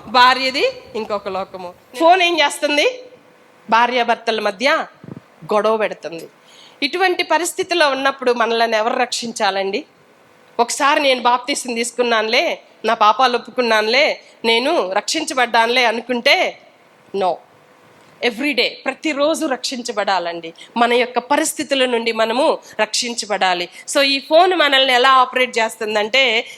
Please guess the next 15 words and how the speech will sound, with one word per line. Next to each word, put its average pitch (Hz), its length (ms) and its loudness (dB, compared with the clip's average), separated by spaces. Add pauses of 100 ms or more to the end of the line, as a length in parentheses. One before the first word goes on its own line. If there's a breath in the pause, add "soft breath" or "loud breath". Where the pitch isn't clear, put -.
ఎక్కడికి 320 420 0
పోయినా 311 320 4
కానీ 254 580 2
ఇది 214 200 -4
బాత్రూంలో 269 580 0
కూడా 269 180 0
విడిచిపెట్టట్లేదు 214 800 -6
ఇప్పుడైతే. 190 440 -4
మరి 185 300 -4 (440 soft breath)
అన్నిటికీ 392 480 0
ఇదే. 240 480 0
ఆఖరికి 311 460 0
మేము 247 160 0
కారులో 262 340 4
వెళ్ళేటప్పుడు 247 680 0